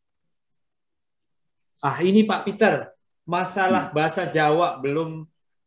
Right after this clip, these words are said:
Speaker 1: eh, kita singgung nih Pak Peter. Ini ada pertanyaan dari Hermasari Ayu Kusuma. Bagaimana proses Pak Peter belajar bahasa Jawa,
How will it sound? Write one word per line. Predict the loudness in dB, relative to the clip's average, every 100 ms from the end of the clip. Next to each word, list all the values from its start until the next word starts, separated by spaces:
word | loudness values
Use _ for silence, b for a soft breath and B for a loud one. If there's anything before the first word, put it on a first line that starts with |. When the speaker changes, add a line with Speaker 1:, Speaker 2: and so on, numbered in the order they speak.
| _ -10
Speaker 1:
eh, | -6 -4 -2 -4 -8
kita | -10 -10
singgung | -8 -8 -2 -2 -4
nih | -8
Pak | -10 -10
Peter. | -10 -8 -10 -8
Ini | -8 -4 -4
ada | -4
pertanyaan | -6 -8 -4 -4 -4 -6 -6 -6
dari | -4 -4 -4 -8 -18 _ _ 0
Hermasari | 2 4 4 2 0 0 0 -2
Ayu | -2 0 0 -2 -4 -4 -8 _
Kusuma. | -8 -6 -6 -4 -4 -2 -6 -8 -18 _ _ _ _ _ _ _ _ _ _ _ _ -6
Bagaimana | 0 4 4 4 0 0 -4 -4
proses | -2 -2 -2 -6 -6
Pak | -8 -6 -8
Peter | -10 -6 -6 -6 -8 -14
belajar | -6 0 2 2 0 0
bahasa | -2 -4 -4
Jawa, | -2 -2 0 -2 -6